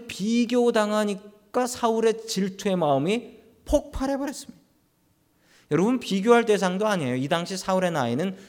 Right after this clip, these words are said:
거의 육십 가까이 달 나이고요. 다윗의 나이는 지금 이십 세가 될랑 말랑하는 나이예요.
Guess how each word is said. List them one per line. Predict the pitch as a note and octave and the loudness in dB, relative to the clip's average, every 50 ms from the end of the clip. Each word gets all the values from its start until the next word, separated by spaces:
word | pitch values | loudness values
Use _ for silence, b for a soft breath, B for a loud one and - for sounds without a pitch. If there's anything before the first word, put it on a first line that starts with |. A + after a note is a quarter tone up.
| B B | B B
거의 | - - A2+ B2+ E3+ F#3 E3+ | -2 0 2 2 2 0 -2
육십 | D#3+ - - A#3 G3 | -4 -4 -4 -6 -4
가까이 | - G3 F#3 - D#3+ C#3+ C3 | -4 -4 -2 0 0 0 2
달 | A#2 A#2 A2 G#2 | 0 0 0 0
나이고요. | G#2+ G#2 - - A2+ G#2+ G#2 A2 D#3 G3+ F#3 B2+ G2 F#2 - b b b b b b b b b | -2 -4 -4 -6 -6 -6 -4 -2 -2 -2 -2 -4 -6 -8 -12 b b b b b b b b b
다윗의 | - - - B2+ D3 D#3 E3+ F3 | -6 -4 -2 -2 0 0 -2 0
나이는 | D#3+ D#3 D3 C#3 C#3 D#3 G3+ A#3+ A#3+ G3 C3 G2 F#2 F#2 - - - b b b b b | 2 2 2 2 2 2 2 2 2 0 -2 -4 -6 -10 -14 -18 -20 b b b b b
지금 | - - - E3 A#3+ G#3+ - | -8 -6 0 2 2 0 2
이십 | - C3 E3 G#3 A#3 A3+ B3+ A3+ - | -2 -2 0 0 0 0 -2 -4 -4
세가 | - G3 F#3+ A3 - | -4 -2 0 -2 -2
될랑 | - D#3 D3 E3 G3 G#3 A3 G#3 | 0 0 2 4 4 4 2 2
말랑하는 | F3+ C3+ B2 C3+ D3+ E3 F#3 F#3+ F#3+ F#3+ F3+ F#3 F3+ | 4 4 4 6 4 4 4 2 2 2 2 2 2
나이예요. | E3 D3+ C#3+ C3+ B2+ A2 G#2 G2 A2+ C#3+ D#3+ C#3+ A2 G2 F#2+ G2 | 2 2 2 2 0 -2 -2 -2 -2 -2 -2 -2 -4 -6 -10 -12